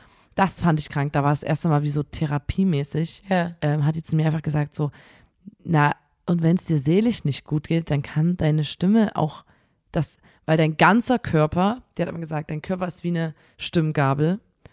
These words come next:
Speaker 1: und dein Kopf gehört ja auch mit dazu. Und sobald du irgendwo, ähm, eine Blockade hast oder nicht, nicht frei bist, sag ich mal, es klingt,
Speaker 2: Mhm.
Speaker 1: es darf jetzt nicht zu mehr, sehr nach hinten,
Speaker 2: Esoterisch
Speaker 1: nicht,
Speaker 2: werden.
Speaker 1: nicht, in, nicht frei bist, nicht, nicht ausgelassen bist quasi,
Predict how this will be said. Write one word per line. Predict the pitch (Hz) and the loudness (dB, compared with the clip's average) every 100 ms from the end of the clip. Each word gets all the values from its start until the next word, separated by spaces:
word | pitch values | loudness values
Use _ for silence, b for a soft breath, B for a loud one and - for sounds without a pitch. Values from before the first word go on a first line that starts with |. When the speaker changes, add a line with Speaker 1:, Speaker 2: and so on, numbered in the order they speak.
| b | b
Speaker 1:
und | - 165 | -4 -2
dein | 156 | 0
Kopf | - 214 - - | 0 -2 -2 0
gehört | 165 165 | 0 2
ja | 156 | -2
auch | - - | -2 -2
mit | 156 | -4
dazu. | 160 - 180 180 - b b b b - | -4 -4 0 0 -2 b b b b -4
Und | 175 | -2
sobald | 170 160 180 | 4 4 2
du | 175 | 0
irgendwo, | 170 220 220 180 190 190 190 _ _ _ _ _ _ _ _ - - | 4 4 4 4 6 6 4 _ _ _ _ _ _ _ _ -8 2
ähm, | 160 160 - | 4 4 0
eine | 165 160 156 151 _ _ _ _ _ _ _ _ _ _ | 0 4 4 0 _ _ _ _ _ _ _ _ _ _
Blockade | 165 185 175 175 190 226 180 | -2 0 2 4 6 6 6
hast | 170 - 170 | 4 2 2
oder | 170 160 | 4 4
nicht, | 175 156 - | 2 -2 0
nicht | 170 - | -2 -2
frei | - - 156 175 220 | -6 2 6 8 6
bist, | 214 208 | 4 2
sag | 185 185 | 0 0
ich | 180 | 2
mal, | 190 | 2
es | 196 | 2
klingt, | 185 180 | 0 -2
Speaker 2:
Mhm. | 202 | -4
Speaker 1:
es | - | -4
darf | 160 | -4
jetzt | 160 160 | -2 -2
nicht | 156 | -2
zu | - | 2
mehr, | 175 156 - | 2 2 0
sehr | 151 147 | -2 0
nach | 151 | 0
hinten, | 185 175 | -2 -2
Speaker 2:
Esoterisch | 196 185 180 190 185 | -2 -2 -2 2 4
Speaker 1:
nicht, | 202 | 4
Speaker 2:
werden. | 170 190 | 4 2
Speaker 1:
nicht, | 196 | 2
in, | - 185 - | 2 0 0
nicht | 190 - | -2 2
frei | 175 202 | 4 4
bist, | 196 - 190 | 4 2 2
nicht, | 185 - - b b b b b | 0 -2 -12 b b b b b
nicht | - - | -10 0
ausgelassen | 165 214 202 185 170 | 2 2 0 -2 0
bist | 175 - | -2 -2
quasi, | 175 175 180 | 0 0 0